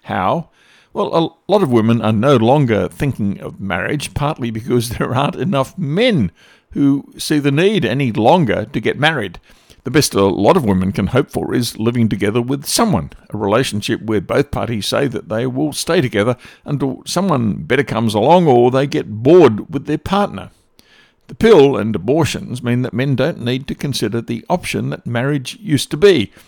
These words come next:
of finding a woman to live with and to have sex with. This has resulted in a new phenomenon, or perhaps more accurately, a very old phenomenon.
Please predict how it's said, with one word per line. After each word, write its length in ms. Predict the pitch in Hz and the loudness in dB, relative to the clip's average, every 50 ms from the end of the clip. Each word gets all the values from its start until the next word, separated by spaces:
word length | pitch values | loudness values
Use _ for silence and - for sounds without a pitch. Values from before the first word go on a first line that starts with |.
| _ _ - _ _ _ _ _ - | _ _ -20 _ _ _ _ _ -12
of 140 | - 113 | -12 -12
finding 460 | - _ - 143 160 160 143 123 107 101 | -6 _ 0 2 2 2 2 2 0 0
a 60 | 104 | 0
woman 340 | 101 98 95 101 123 131 123 | -2 -2 -2 -2 -2 -4 -4
to 120 | - 107 | -4 -4
live 220 | 98 104 113 113 - | -2 -2 -4 -2 -2
with 200 | 104 113 151 139 | -2 -2 -2 -2
and 180 | 107 95 101 | -4 -4 -4
to 80 | 107 - | -6 -6
have 300 | 92 110 110 123 - - _ | -6 -6 -8 -10 -12 -14 _
sex 340 | - - - 190 - - - | -8 -6 -4 -4 -4 -6 -8
with. 300 | 98 87 - - _ _ _ _ _ _ _ _ _ _ _ _ _ _ _ - | -10 -10 -10 -12 _ _ _ _ _ _ _ _ _ _ _ _ _ _ _ -8
This 160 | 147 123 - | -8 -6 -6
has 200 | 117 98 95 - | -6 -6 -8 -8
resulted 480 | - 101 104 110 107 110 107 131 113 | -8 -6 -2 -2 -2 -2 -4 -6 -6
in 120 | 110 107 104 | -4 -4 -4
a 100 | 101 95 | -2 -2
new 220 | 98 139 190 233 | -2 -2 -2 -2
phenomenon, 640 | 226 - - 87 76 71 71 80 104 127 156 190 180 - - | -4 -4 -6 -6 -6 -6 -6 -6 -6 -6 -6 -8 -8 -10 -12
or 100 | 170 135 | -12 -10
perhaps 420 | - 107 101 120 - - - - | -6 -6 -6 -6 -8 -12 -14 -10
more 240 | - 135 127 117 - - | -6 -4 -4 -2 -4 -4
accurately, 560 | 156 - - - - 92 - - 113 120 135 123 | -6 -8 -8 -6 -6 -6 -6 -8 -8 -6 -6 -6
a 40 | |
very 260 | 101 113 110 104 107 - | -4 -4 -4 -4 -6 -4
old 400 | - - 202 220 156 92 - - | 0 2 4 4 2 2 -4 -8
phenomenon. 520 | - 104 98 87 76 71 64 82 82 90 | -6 -4 -4 -4 -4 -6 -10 -12 -14 -16